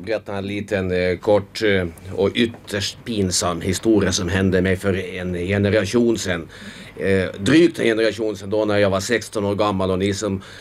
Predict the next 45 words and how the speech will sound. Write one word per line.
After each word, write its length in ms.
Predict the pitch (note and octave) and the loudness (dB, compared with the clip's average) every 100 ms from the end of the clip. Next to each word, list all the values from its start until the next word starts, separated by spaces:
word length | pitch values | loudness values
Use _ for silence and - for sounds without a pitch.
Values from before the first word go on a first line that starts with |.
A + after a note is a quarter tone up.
| - - - | -20 -14 -2
har 120 | G#2 | 2
varit 380 | G#2+ B2 A#2 G#2+ | 4 2 0 -2
sexton 380 | G#2+ G2+ G#2 | -4 -6 -4
år 80 | G2+ | -2
gamla 320 | G2+ G2 G2 | 0 0 0
någon 140 | F#2+ G2 | 2 2
gång, 100 | G2 | 2
ni 80 | F#2+ | 2
vet 260 | G2 F#2+ | 2 0
att 120 | G2+ | -2
det 80 | G2+ | 2
är 80 | G2 | 2
den 160 | F#2+ F#2+ | 2 0
värsta 320 | G2 F#2+ F#2 | -2 -4 -8
tiden 380 | G2 F#2 F2+ F2 | -6 -4 -2 -2
i 40 | |
ens 260 | F2 F2 E2 | -4 -6 -6
liv. 160 | F#2+ | 0
Det 80 | F#2+ | 2
är 20 | |
den 160 | A#2 G#2+ | 2 2
pinsamma 560 | A2 A#2 G2+ G2 F2 | 2 2 2 -4 -4
tiden, 360 | F2+ F#2+ E2+ E2 | -2 -2 -2 -4
det 80 | F2+ | -2
är 40 | |
den 160 | F2 F2+ | 0 0
värsta 340 | G2+ G2 - | 0 -2 2
åldern, 380 | G2+ G2 F#2+ F#2 | 4 4 2 0
det 80 | F#2+ | 0
är 60 | G2 | 2
den, 240 | G2 F2+ | 2 0
när 120 | G2 | 0
man 160 | G2 G2 | 0 0
känner 260 | G#2+ G2+ | 0 0
sig 140 | F#2+ G2 | 0 -2
som 160 | G2 | 0
en 160 | G2 F#2+ | 2 0
fotbollsplan 920 | G#2 B2 - G#2 F#2+ - G#2 G2+ G2 - - - - - | 2 0 2 0 0 0 2 2 0 -8 -20 -20 -20 -4
där 180 | G2+ G2 | 0 0
hormonerna 680 | G#2 G2 G2+ G#2 G2 F#2+ F#2+ | 0 -2 0 2 2 0 -2
sparkar 460 | - G2+ F#2 F#2+ | 0 -2 -2 -6
fotboll 400 | G2 F#2 E2+ F2+ | -2 -4 0 0
med 140 | E2+ E2+ | 0 0
varandra 440 | F2+ F2 E2+ F#2 | 0 -2 0 0
och, 160 | F2 | -2